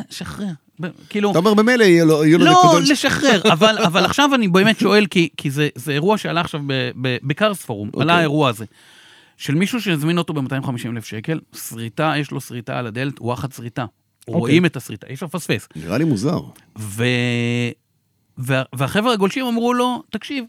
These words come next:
Speaker 1: שחרר, קח את האוטו, הרי מחר בבוקר בסופר מישהו ידרדר לך עגלה או יפתחו עליך דלת. אז שחרר." ואני מסתכל, כאילו, אומר, "אבל למה לשחרר?"
Speaker 2: לא, לא לשחרר.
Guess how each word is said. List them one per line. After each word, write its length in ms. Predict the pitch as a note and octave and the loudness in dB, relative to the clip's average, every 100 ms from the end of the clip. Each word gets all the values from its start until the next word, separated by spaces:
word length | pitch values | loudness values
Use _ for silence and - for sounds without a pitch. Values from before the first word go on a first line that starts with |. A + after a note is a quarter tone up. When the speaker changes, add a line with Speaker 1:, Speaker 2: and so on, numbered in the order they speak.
| _ | _
Speaker 1:
שחרר, 520 | - A3+ - D#4 D#4+ A#3+ _ | -10 -8 -6 -4 -6 -8 _
קח 200 | B3+ C4+ | -6 -6
את 100 | - | -4
האוטו, 380 | C#4+ G#3+ F3 F3+ | -2 -2 -2 -2
הרי 240 | G3 G#3+ G#3+ - | -2 -4 -6 -10
מחר 280 | - G#3+ - E4+ D4 | -4 0 0 0 0
בבוקר 320 | C#4+ D4+ A#3+ | 0 0 -2
בסופר 460 | G#3 - D4 B3+ A3+ | -2 -2 -4 -2 -2
מישהו 220 | A#3+ B3+ | -2 0
ידרדר 320 | A3 G#3 A3+ | 0 0 0
לך 160 | A3 F#3+ | -2 2
עגלה 360 | F#3+ E3+ G3+ | 2 2 0
או 60 | A3 | -2
יפתחו 340 | - F#3 F#3 | -2 -6 -4
עליך 200 | G#3 G3 | -4 -4
דלת. 400 | F3 D3+ B2 - _ _ - _ _ - | -4 -2 -4 -8 _ _ -20 _ _ -10
אז 100 | F#3+ | -10
שחרר." 360 | B3+ - C#4 E3 | -10 -6 -4 -2
ואני 180 | F3+ | -2
מסתכל, 420 | B3 B3+ B3+ - A#3+ | -2 -2 -6 -10 -10
כאילו, 180 | A#3 | -8
אומר, 180 | A3 A3 B3 - _ _ _ _ | -8 -10 -12 -18 _ _ _ _
"אבל 180 | D3 D#3 | -8 -4
למה 220 | B3+ F4+ D4+ | -2 0 0
לשחרר?" 440 | C#3 - - A2+ F2+ | -2 -6 -6 -6 -4
Speaker 2:
לא, 380 | A2 D#3+ C4 D4+ B2 | 0 2 2 0 -2
לא 160 | B2+ B3+ | -2 -2
לשחרר. 420 | - F#4 A2+ | -4 -4 -4